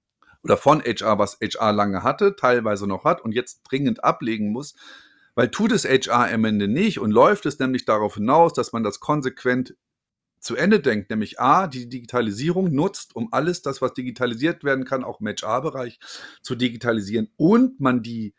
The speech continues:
Eigenverantwortung den Menschen sozusagen zurückgibt, die sie bra-, also auch verdienen, nämlich dem einzelnen Mitarbeiter und Mitarbeiterin, ganz egal, welche Rolle sie im Unternehmen auskleiden, dann stellt sich am Ende schon die Frage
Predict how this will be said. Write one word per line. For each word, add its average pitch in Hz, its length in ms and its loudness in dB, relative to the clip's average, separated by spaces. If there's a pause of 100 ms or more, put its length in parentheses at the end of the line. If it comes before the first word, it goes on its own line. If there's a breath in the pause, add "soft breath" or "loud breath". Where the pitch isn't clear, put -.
(280)
Eigenverantwortung 131 1600 0 (680)
den 139 220 4
Menschen 151 400 -2
sozusagen 127 560 -2
zurückgibt, 131 420 -8
die 113 100 -6
sie 104 120 -6
bra-, 92 220 -8
also 104 200 0
auch 104 100 2
verdienen, 151 680 2
nämlich 107 300 -6
dem 131 320 -4
einzelnen 139 420 0
Mitarbeiter 131 520 0
und 110 80 -2
Mitarbeiterin, 107 680 -2
ganz 202 280 2
egal, 123 400 2
welche 123 200 -2
Rolle 156 300 2
sie 135 80 -6
im 117 80 -2
Unternehmen 139 380 0
auskleiden, 110 600 -4 (640 loud breath)
dann 175 200 4
stellt 196 280 4
sich 156 200 -2
am 110 180 0
Ende 160 360 0
schon 104 380 -4
die 90 140 -10
Frage 123 720 -2